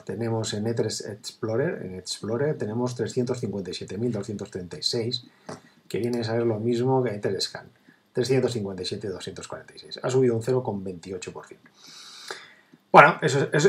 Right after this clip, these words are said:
eso es Saitama, pura especulación, ¿eh? De momento no está cargando en cuatro horas, ¿eh? Que quede claro que no es un valor que aconseje a nadie tener en cartera, es un valor, simplemente es pura especulación, es un, es un valor que al final,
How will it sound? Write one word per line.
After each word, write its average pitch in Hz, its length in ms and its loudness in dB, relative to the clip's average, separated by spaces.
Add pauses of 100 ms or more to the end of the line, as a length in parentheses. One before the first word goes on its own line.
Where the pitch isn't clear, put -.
eso 160 140 10
es 131 40 2
Saitama, 117 520 0
pura 156 180 6
especulación, 151 760 4
¿eh? 131 220 -2
De 120 180 0
momento 123 360 4
no 131 100 6
está 131 180 4
cargando 107 460 4
en 95 160 -8
cuatro 113 300 6
horas, 156 420 4 (720)
¿eh? 131 260 0 (240)
Que 123 140 0
quede 139 240 6
claro 127 320 6
que 120 220 4
no 135 240 4
es 131 120 2
un 131 120 2
valor 113 280 4
que 117 80 0
aconseje 110 440 -2
a 107 40 -2
nadie 104 240 0
tener 101 240 -4
en 92 60 -6
cartera, 135 560 0 (500)
es - 220 -4
un 113 100 -2
valor, 110 460 6 (220)
simplemente 110 500 0
es - 80 -6
pura 131 240 6
especulación, 113 800 -2 (260)
es 101 160 -10
un, 107 300 -8
es 101 160 -8
un 107 80 -4
valor 101 300 -4
que 98 100 -8
al 92 100 -6
final, 101 440 -2